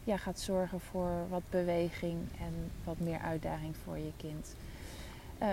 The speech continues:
maar een intelligentieonderzoek kan daar net zo goed aan bijdragen. Dus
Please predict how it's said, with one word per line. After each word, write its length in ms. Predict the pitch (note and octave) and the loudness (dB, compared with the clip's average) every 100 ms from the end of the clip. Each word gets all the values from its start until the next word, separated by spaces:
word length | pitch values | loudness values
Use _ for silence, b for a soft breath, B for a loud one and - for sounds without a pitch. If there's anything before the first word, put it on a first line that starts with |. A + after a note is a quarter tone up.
| - | 4
maar 160 | F#3+ F#3+ | 6 6
een 80 | |
intelligentieonderzoek 1000 | F3+ F#3 F#3+ F3+ E3+ E3 - E3+ E3 D#3+ D#3 | 6 4 2 0 2 -2 -2 -2 -2 -4 -4
kan 160 | E3 | -4
daar 120 | D#3+ | -2
net 200 | D3+ D3+ | -4 -4
zo 80 | - D#3+ | -6 -6
goed 180 | - - - - - - - - | -8 -8 -10 -12 -12 -12 -12 0
aan 180 | - F3 | 4 6
bijdragen. 720 | D3+ D#3+ - F3+ F3 F3 - | 4 0 -6 -8 -8 -8 -6
Dus 300 | F#3 F#3 - | -4 -4 -6